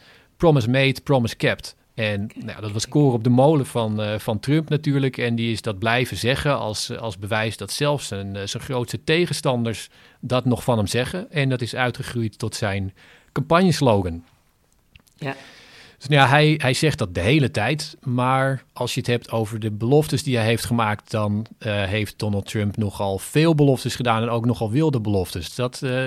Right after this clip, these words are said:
Speaker 1: dat heb jij zelf ook mogen horen, toch, Casper?
Speaker 2: Ja, eigenlijk, ik bedoel, elke, elke toespraak van Trump, eh, eh, stond altijd bol van,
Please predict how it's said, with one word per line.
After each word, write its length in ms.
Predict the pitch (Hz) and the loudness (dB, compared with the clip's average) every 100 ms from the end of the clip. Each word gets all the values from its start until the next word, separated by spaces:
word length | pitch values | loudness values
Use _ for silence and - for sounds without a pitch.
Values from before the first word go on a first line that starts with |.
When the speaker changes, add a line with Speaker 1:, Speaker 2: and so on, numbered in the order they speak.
| 127 | -4
Speaker 1:
dat 160 | 127 123 | -6 -4
heb 140 | 123 | 0
jij 160 | 131 131 | 2 2
zelf 340 | - 135 131 | 2 0 2
ook 180 | 120 127 | 0 0
mogen 320 | 113 107 98 | 2 0 0
horen, 240 | 104 95 95 | -2 -4 -2
toch, 200 | 143 - | -4 -2
Casper? 400 | 117 113 175 190 _ _ _ _ | -2 -2 -6 -8 _ _ _ _
Speaker 2:
Ja, 320 | 170 143 147 | -6 -2 0
eigenlijk, 200 | 139 160 143 | -2 -6 -6
ik 60 | 151 | -4
bedoel, 180 | 160 156 | -4 -2
elke, 320 | 160 180 - | -2 -2 -2
elke 340 | 175 180 175 | -2 -2 -6
toespraak 580 | - 185 - - 156 151 | -4 -4 -4 -2 -2 0
van 180 | - 139 | -4 -10
Trump, 440 | - 165 151 135 | -4 -4 -4 -8
eh, 580 | - 151 143 139 135 143 | -12 -4 -2 -2 -2 -6
eh, 80 | 143 | -8
stond 260 | - 170 | -8 -8
altijd 280 | 151 143 131 | -8 -10 -10
bol 220 | 120 180 | -6 -4
van, 300 | 175 143 135 | -4 -6 -8